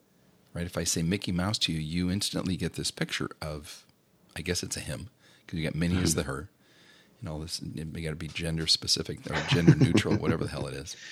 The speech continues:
Speaker 1: But so we have Mickey
Speaker 2: Politics.
Speaker 1: Mouse. Yeah, exactly. So you've got Mickey Mouse, and he was, um,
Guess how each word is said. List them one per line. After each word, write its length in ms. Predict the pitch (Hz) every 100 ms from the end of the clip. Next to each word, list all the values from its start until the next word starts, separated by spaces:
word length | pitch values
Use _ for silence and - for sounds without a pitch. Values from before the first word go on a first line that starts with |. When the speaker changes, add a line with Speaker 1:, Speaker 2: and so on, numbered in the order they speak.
| - - - - -
Speaker 1:
But 160 | 85 -
so 120 | 87
we 60 | 85
have 80 |
Mickey 240 | 82 80 110
Speaker 2:
Politics. 120 | 78
Speaker 1:
Mouse. 280 | 80 - - -
Yeah, 240 | 95 92
exactly. 420 | 78 87 85 -
So 220 | - - 85
you've 120 | 85
got 220 | 87 -
Mickey 300 | 87 101 78
Mouse, 540 | 64 73 85 - - - _ - - - - -
and 360 | 92 87 87 - _ _
he 220 | - 131
was, 640 | 113 107 95 92 - - - _ _ _ -
um, 520 | 90 80 78 76 78